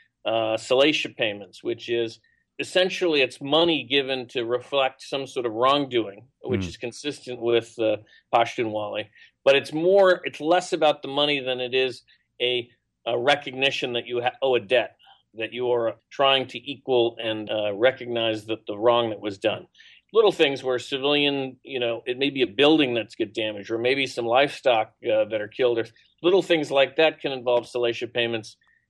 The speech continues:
Speaker 1: In a situation like what happened in Panjwai this week, that same principle is gonna apply, but it's obviously a much more politically charged and complex, uh, situation as well.
Speaker 2: Nick Dowling, very good to speak. Thank you very much.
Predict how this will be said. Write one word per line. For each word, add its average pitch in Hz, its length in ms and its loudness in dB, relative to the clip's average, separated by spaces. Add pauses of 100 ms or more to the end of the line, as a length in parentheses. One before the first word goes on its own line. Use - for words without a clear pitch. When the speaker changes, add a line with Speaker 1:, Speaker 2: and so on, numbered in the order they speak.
Speaker 1:
In 127 120 -2
a 127 80 0
situation 147 640 0
like 127 180 0
what 151 140 4
happened 120 520 0
in 110 140 -6
Panjwai 131 680 2 (200)
this 117 260 -4
week, 120 300 -4 (200)
that 147 260 4 (240)
same 180 380 0
principle 151 500 -2
is 117 100 -4
gonna 131 200 -4
apply, 120 560 2
but 110 100 -6
it's 117 160 -4
obviously 127 420 -2
a 113 40 -6
much 117 280 -4
more 113 200 -2
politically 120 560 0
charged 110 480 0
and 101 140 -12
complex, 110 680 -4
uh, 98 140 -2
situation 104 600 -4
as 95 140 -8
well. 104 260 0 (760)
Speaker 2:
Nick 135 180 2
Dowling, 127 340 10
very 127 200 0
good 123 120 0
to 113 80 -2
speak. 107 300 -4
Thank 110 220 -2
you 110 40 -10
very 107 160 0
much. 104 320 -6